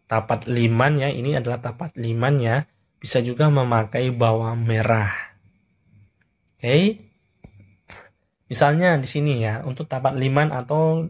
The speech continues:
latinnya adalah Elephantopus scaberlin. Nah, bagian yang digunakan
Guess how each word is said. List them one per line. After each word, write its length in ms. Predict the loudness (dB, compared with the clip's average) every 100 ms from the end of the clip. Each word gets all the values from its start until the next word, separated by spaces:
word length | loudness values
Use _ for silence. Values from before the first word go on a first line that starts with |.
| -6
latinnya 540 | -4 -4 -4 -4 -2
adalah 640 | -2 -2 -2 -2 0 0 -2
Elephantopus 1120 | -4 -4 -4 -8 -8 -8 -4 -2 -2 -4 -8
scaberlin. 880 | -10 -8 -4 0 2 2 0 -2 -6 _ _ _ _ _ _ _ _ _
Nah, 160 | 0 2
bagian 320 | 4 4 2
yang 80 | 2
digunakan 720 | 2 0 0 0 -2 -2 -4